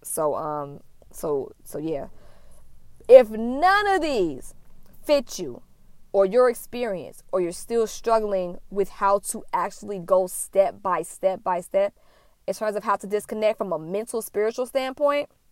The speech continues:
you know I got you. And I got you for the free ski. So what I'm gonna do is, on October thirty-first, that is Halloween, I'm going to do a special Thursday edition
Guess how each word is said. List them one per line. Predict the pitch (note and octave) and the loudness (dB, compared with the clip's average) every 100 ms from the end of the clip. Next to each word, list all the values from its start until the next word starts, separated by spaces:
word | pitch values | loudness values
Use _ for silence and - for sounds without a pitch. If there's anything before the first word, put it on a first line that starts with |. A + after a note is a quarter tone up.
| _ _ _ - - - - _ _ - - - | _ _ _ -20 -20 -18 -18 _ _ -20 -20 -16
you | D#3 | -14
know | D#3 | -4
I | D#3 F3+ | 0 4
got | G#3+ B3 D4+ - | 8 10 10 8
you. | C#4+ C4+ C4+ C4+ C#4 _ _ | 0 2 2 0 -8 _ _
And | F3+ E3 | -8 -6
I | F3 | -4
got | G3+ G3+ - | -2 -4 -6
you | C4 | 0
for | C#4 D4 | 4 6
the | D4 E4 E4 | 6 4 4
free | G4 G#4+ G#4+ | 2 4 2
ski. | - - F#4 F#4 F#4 - _ _ _ _ - - | 0 0 2 2 0 -6 _ _ _ _ -20 -20
So | - G#3 | -4 2
what | G#3+ | 6
I'm | C4 | 6
gonna | D#4+ D4+ | 4 0
do | F4+ F4 | 0 0
is, | C#4 C4 C4+ - - - - - - _ _ _ - - - - - _ - - G3+ | 0 0 -4 -10 -20 -20 -20 -20 -20 _ _ _ -20 -20 -20 -20 -20 _ -20 -6 -2
on | F#3+ | -2
October | E3 - A#3+ C#4+ | -2 -2 0 2
thirty-first, | D4+ D4+ E4 D#4 C4 D4+ - | 2 2 0 0 0 -2 -6
that | E3 D#3 | -8 -8
is | - | -6
Halloween, | E3+ B3 C#4 B3 C4+ D4 _ _ _ _ _ _ _ _ _ _ _ | -6 -4 -4 -6 -10 -16 _ _ _ _ _ _ _ _ _ _ _
I'm | E3+ A3 C#4 | -2 -2 2
going | C#4+ D4 | 2 2
to | C4 | -2
do | B3 | -2
a | G#3+ | -2
special | - - A3+ C4+ - D4+ - | -2 0 4 4 2 -4 0
Thursday | C#4+ C#4+ D#4 A#3+ G#3+ G#3+ | 2 2 0 0 0 0
edition | G#3+ F#3 - F3+ | -2 -4 -4 -12